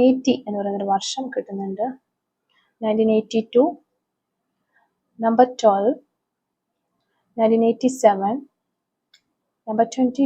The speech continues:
ടു, നയൻറ്റീൻ എയ്റ്റി സെവൻ വീണ്ടും നമുക്ക് കിട്ടുന്നുണ്ട്. number ഫോർട്ടി സെവൻ,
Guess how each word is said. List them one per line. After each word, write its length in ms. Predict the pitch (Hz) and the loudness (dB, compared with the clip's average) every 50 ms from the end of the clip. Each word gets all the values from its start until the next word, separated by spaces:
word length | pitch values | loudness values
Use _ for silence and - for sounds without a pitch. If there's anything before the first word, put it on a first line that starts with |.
| 254 - 254 | 0 2 4
ടു, 80 | 254 269 320 294 294 - _ _ _ _ _ _ _ _ _ _ _ _ _ _ _ _ _ _ _ _ _ _ _ _ - 233 | 4 4 4 0 -4 -12 _ _ _ _ _ _ _ _ _ _ _ _ _ _ _ _ _ _ _ _ _ _ _ _ -6 -2
നയൻറ്റീൻ 260 | 240 240 247 240 240 240 | 0 2 2 4 2 2
എയ്റ്റി 160 | 233 240 233 - | 0 0 -2 -2
സെവൻ 160 | 247 240 240 233 233 | -2 0 0 2 2
വീണ്ടും 240 | 240 240 240 262 254 | 2 4 4 4 4
നമുക്ക് 220 | 233 214 - - 208 | 4 2 -2 -4 -4
കിട്ടുന്നുണ്ട്. 500 | 220 214 - 214 214 214 208 202 202 226 285 311 - _ _ _ _ _ _ _ _ _ _ _ _ _ _ _ _ _ _ _ | -4 -4 -2 -4 -4 -4 -4 2 2 2 2 2 -2 _ _ _ _ _ _ _ _ _ _ _ _ _ _ _ _ _ _ _
number 200 | 226 214 214 233 233 - | -2 0 0 0 0 0
ഫോർട്ടി 400 | - 247 240 240 240 - - 269 262 262 - | 2 2 4 4 2 2 0 0 0 0 0
സെവൻ, 300 | 226 208 196 190 196 233 | 0 0 0 0 -2 -2